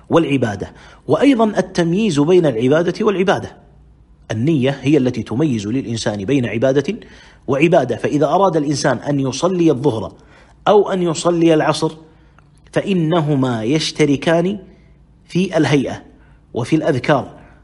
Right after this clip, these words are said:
وفي ال-، الطريقة وفي العدد وفي كل شيء، لكن ما الذي يميز صلاة الظهر عن صلاة العصر؟ إذا فعلها الإنسان إنما يميزها النية، فهذا تمييز بين عبادة وعبادة.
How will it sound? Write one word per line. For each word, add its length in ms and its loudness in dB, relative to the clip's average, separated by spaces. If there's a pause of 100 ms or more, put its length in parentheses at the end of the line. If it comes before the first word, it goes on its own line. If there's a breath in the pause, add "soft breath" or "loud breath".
وفي 220 2
ال-، 600 -6
الطريقة 840 0
وفي 180 4
العدد 420 0
وفي 220 0
كل 240 2
شيء، 240 -4 (520 soft breath)
لكن 240 0
ما 60 4
الذي 320 2
يميز 500 2 (580)
صلاة 360 2
الظهر 380 4
عن 60 0
صلاة 300 0
العصر؟ 320 -2 (640 loud breath)
إذا 200 2
فعلها 340 2
الإنسان 420 -4 (200)
إنما 300 0
يميزها 600 -2 (400 loud breath)
النية، 420 -4 (800)
فهذا 220 0
تمييز 380 0
بين 240 0
عبادة 480 0 (540 loud breath)
وعبادة. 760 2